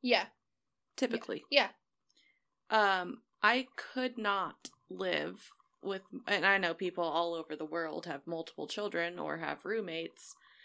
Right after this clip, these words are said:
Speaker 2: I couldn't imagine living with just, like, several other adults.
Speaker 1: Oh, yeah.
Speaker 2: With
Speaker 1: Yeah.
Speaker 2: kids in there also. Not ever leaving to go to work or go to school.
Speaker 1: Oh, no.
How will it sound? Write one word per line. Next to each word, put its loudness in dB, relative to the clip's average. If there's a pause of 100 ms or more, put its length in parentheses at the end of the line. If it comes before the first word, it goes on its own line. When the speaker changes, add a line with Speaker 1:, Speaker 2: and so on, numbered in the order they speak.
(280)
Speaker 2:
I -2
couldn't -2
imagine -2
living -10
with -10
just, -8
like, -10
several -4
other -6
adults. -8 (840)
Speaker 1:
Oh, 6
yeah. -6 (540)
Speaker 2:
With 2
Speaker 1:
Yeah. -12
Speaker 2:
kids -2
in -6
there -10
also. -12 (500)
Not 8
ever 4
leaving -2
to -8
go -2
to -2
work -4
or -6
go -8
to -10
school. -10 (180)
Speaker 1:
Oh, -12 (500)
no. -10